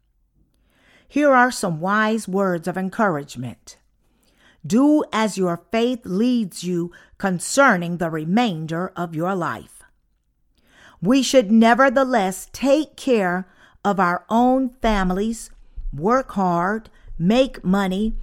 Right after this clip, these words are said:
and carry on nurturing our children. Through the strength the Lord provides us,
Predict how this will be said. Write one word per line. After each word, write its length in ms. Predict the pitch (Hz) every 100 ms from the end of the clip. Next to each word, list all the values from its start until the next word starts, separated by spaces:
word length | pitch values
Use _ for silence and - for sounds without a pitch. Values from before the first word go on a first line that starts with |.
| - - -
and 220 | 202 185
carry 500 | - 240 285 247 185
on 240 | 185 185
nurturing 580 | 202 254 262 190 175 180
our 140 | 180 185
children. 640 | - 247 240 127 104 117 - _ _ _ _ _ _ _ _ _ - _ -
Through 200 | 262 240
the 120 | 226
strength 440 | - 220 220 220
the 100 | 202
Lord 360 | 196 208 214 214
provides 640 | 160 135 180 214 220 208
us, 320 | 226 226 -